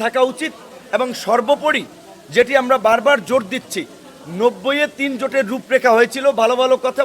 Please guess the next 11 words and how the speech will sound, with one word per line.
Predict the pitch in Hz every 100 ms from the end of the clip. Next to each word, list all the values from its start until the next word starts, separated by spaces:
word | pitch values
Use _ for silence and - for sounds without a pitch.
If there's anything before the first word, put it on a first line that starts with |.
| 247
বলছে, | 247 294 269
লিখে | 247 285 294
দেন, | 247 190
সবাই | 220 269 285
মাইনে | 254 247 226
নেছে, | - 156 - - -
ক্ষমতায় | - 262 285 285 277
গিয়ে | 220 277
কিন্তু | 269 240 247 240 196 - - - -
ওই | 240 180
জীবনানন্দ | 233 254 262 262